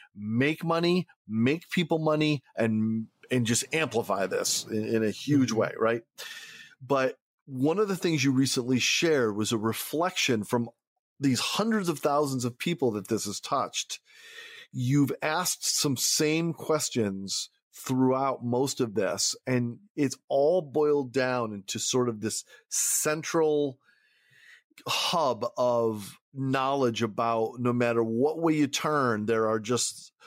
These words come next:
Speaker 1: some very similar currents that people seem to find themselves in.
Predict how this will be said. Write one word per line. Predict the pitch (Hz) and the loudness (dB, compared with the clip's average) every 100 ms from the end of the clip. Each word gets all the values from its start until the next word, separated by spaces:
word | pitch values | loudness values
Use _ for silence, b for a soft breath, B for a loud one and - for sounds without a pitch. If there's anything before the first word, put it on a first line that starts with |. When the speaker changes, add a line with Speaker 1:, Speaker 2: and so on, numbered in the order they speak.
| B - | B -8
Speaker 1:
some | - 110 | -4 -4
very | 92 110 143 170 | -4 0 2 2
similar | 170 - 151 147 135 | 2 0 2 2 2
currents | 127 - 147 139 104 - | 0 -2 0 2 0 -2
that | - 113 | -2 0
people | - 123 123 - _ _ b b - | 0 -2 -2 -6 _ _ b b -4
seem | - - 151 127 | 0 2 2 2
to | 120 | -2
find | - 123 120 110 | -2 -2 0 -2
themselves | 95 101 90 101 | -2 0 -2 0
in. | 101 95 | -2 -2